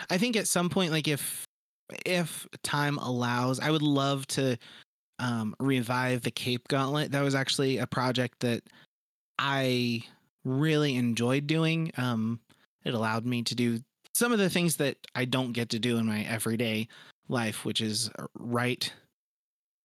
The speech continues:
something, you know, like a script, do research, and just pour over factoids and things like that. Those are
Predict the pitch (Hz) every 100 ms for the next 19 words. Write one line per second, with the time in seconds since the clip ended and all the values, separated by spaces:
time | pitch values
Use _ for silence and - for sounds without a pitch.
0 | _ - 139 123 139 139 135 117 113 113
1 | 117 - - 135 135 - - - - _
2 | - 120 131 135 135 127 - - 123 127
3 | 123 - 127 123 - - 123 117 113 -
4 | - 139 127 120 120 110 110 104 - 120
5 | 110 - 113 107 107 110 107 113 107 101
6 | 95 101 98 135 135